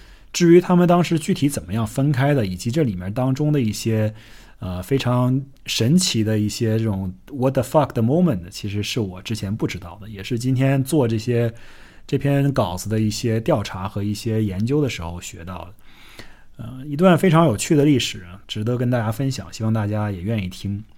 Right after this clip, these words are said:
不过总的来说吧，就是随便分享了这里。值得分析一下的事情就是，不管你有多么强大的资源，或者是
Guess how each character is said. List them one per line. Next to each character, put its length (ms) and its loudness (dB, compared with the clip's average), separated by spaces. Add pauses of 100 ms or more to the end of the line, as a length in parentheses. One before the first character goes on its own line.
(880)
不 100 0
过 480 8 (240)
总 180 -6
的 60 0
来 160 2
说 220 2
吧， 220 2
就 140 -6
是 680 2 (800)
随 160 -4
便 160 4
分 180 4
享 160 -2
了 100 -8
这 120 -10
里。 160 -14 (340)
值 180 -2
得 200 4 (120)
分 260 0
析 320 2
一 20 4
下 220 6
的 80 2
事 140 -2
情 160 2
就 120 0
是， 200 -4
不 180 -4
管 260 4
你 60 2
有 300 0
多 180 0
么 300 2
强 340 -6
大 160 -2
的 80 -2
资 240 -6
源， 260 -4
或 160 -2
者 140 -4
是 340 0